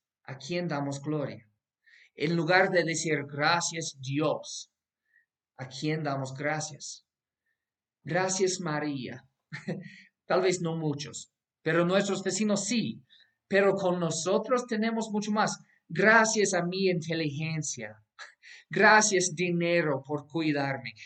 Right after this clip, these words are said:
Gracias, el gobierno, por cuidarnos". Damos gracias a todo menos Dios. Muchos de ustedes, muchos,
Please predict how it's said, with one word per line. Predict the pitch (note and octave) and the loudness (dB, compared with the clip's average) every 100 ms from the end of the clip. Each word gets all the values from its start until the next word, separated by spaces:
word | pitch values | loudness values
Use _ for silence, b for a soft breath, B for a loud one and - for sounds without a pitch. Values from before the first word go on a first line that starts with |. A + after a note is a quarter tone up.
| B | B
Gracias, | D#3+ F#3 G3 G3+ G3 E3+ | 4 8 8 6 2 0
el | E3+ D#3 | -2 0
gobierno, | F#3 F3+ F3+ G3 G3+ F#3 F3 C3+ - - _ | 2 4 4 4 4 2 -2 -6 -8 -18 _
por | D#3+ D3+ | -4 -2
cuidarnos". | - E3+ E3 D#3+ D#3 C#3 A2+ - - - _ _ _ _ _ _ _ _ _ | 2 4 4 4 2 -2 -8 -12 -18 -20 _ _ _ _ _ _ _ _ _
Damos | C#3+ F#3 C4 D#4+ C#4 - | -2 2 2 4 2 0
gracias | D3 E3+ C4 C4 C3 - | 0 2 2 2 -4 -4
a | C3+ - - | -6 -8 -2
todo | G3 A#3+ F#3+ C3+ C3+ B B B | 6 8 8 4 0 B B B
menos | - D3+ G#3 A3 G#3 G3 | -6 0 2 2 0 -2
Dios. | C#3+ G#2 - - _ _ _ _ - | -4 -4 -8 -16 _ _ _ _ 0
Muchos | A3 D4 C#4+ G#3+ | 2 4 2 4
de | G#3+ | 4
ustedes, | G3+ A#3 G#3 F#3+ - - _ _ | 6 4 4 4 -2 -14 _ _
muchos, | G3 C#4 B3+ G3+ | 0 2 0 -4